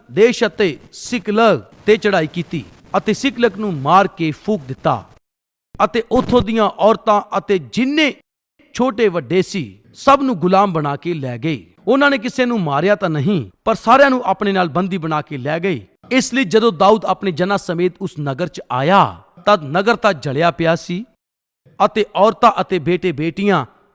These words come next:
ਬੰਦੀ ਬਣਾ ਕੇ ਲਿਜਾਏ ਗਏ। ਤਦ ਦਾਊਦ ਅਤੇ ਉਹ ਲੋਕ ਜੋ ਉਹਨਾਂ ਦੇ ਨਾਲ ਸੀ, ਚਿੱਲਾ ਕੇ ਇੰਨਾ ਰੋਏ ਅਤੇ ਫਿਰ ਉਹਨਾਂ ਵਿੱਚ ਰੋਣ ਦੀ ਸ਼ਕਤੀ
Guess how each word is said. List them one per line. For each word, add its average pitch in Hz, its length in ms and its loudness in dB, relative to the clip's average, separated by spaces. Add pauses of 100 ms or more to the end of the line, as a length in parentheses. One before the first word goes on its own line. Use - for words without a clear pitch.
(120)
ਬੰਦੀ 220 340 2
ਬਣਾ 160 320 0
ਕੇ 170 180 -6
ਲਿਜਾਏ 127 480 -4
ਗਏ। 139 440 2 (1200)
ਤਦ 247 200 6
ਦਾਊਦ 202 480 4
ਅਤੇ 196 200 0 (120)
ਉਹ 302 220 6
ਲੋਕ 226 220 6
ਜੋ 180 220 0
ਉਹਨਾਂ 175 240 -2
ਦੇ 147 100 -6
ਨਾਲ 139 300 0
ਸੀ, 135 280 -12 (460)
ਚਿੱਲਾ 220 520 6
ਕੇ 196 280 0 (160)
ਇੰਨਾ 208 320 0
ਰੋਏ 180 280 0 (120)
ਅਤੇ 160 200 -8
ਫਿਰ 208 280 0
ਉਹਨਾਂ 196 340 -2
ਵਿੱਚ 180 220 -6
ਰੋਣ 165 380 -2
ਦੀ 156 160 -8
ਸ਼ਕਤੀ 135 800 -6